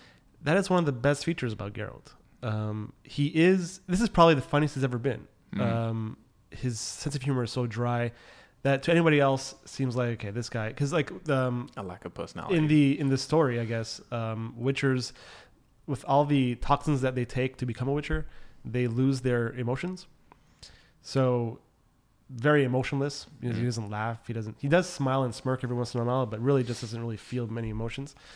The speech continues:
Speaker 1: But hi-, his comedy is on point,
Speaker 2: Mm-hmm.
Speaker 1: and it's very, very dry, and which I, I, I really appreciate. Um, but there's a lot of, um, one of the biggest things was that everyone was complaining that Geralt was so not interesting. Um,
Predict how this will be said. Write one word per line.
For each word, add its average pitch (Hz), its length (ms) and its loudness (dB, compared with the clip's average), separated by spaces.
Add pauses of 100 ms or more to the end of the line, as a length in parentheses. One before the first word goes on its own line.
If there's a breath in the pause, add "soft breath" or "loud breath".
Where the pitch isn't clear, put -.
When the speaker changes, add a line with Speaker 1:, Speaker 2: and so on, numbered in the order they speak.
(360 loud breath)
Speaker 1:
But 143 360 2
hi-, 135 100 -6 (120)
his 135 320 2
comedy 160 380 2
is 147 100 2
on 147 140 2
point, 165 240 -4 (440 soft breath)
Speaker 2:
Mm-hmm. 110 300 -2
Speaker 1:
and 135 120 0
it's 117 120 -2
very, 135 180 2
very 127 160 2
dry, 120 380 0 (400)
and 110 140 -2
which 107 80 -2
I, 107 60 -2
I, 110 180 -4
I 107 180 -4
really 113 280 -2
appreciate. 117 460 -8 (600 soft breath)
Um, 110 480 -2 (200)
but 127 80 -2
there's 120 140 0
a 107 60 -6
lot 120 180 0
of, 110 300 -6 (320)
um, 98 440 -6 (340)
one 123 180 -4
of 113 120 -2
the 110 180 -4
biggest 110 400 -6
things 127 220 -4
was 107 120 -12
that 110 140 -12
everyone 117 260 -4
was 110 160 -8
complaining 123 420 -4
that 104 160 -4
Geralt 117 260 -2
was 107 100 -8
so 113 400 -2 (140)
not 107 260 -6
interesting. - 400 -12 (840 soft breath)
Um, 104 400 -8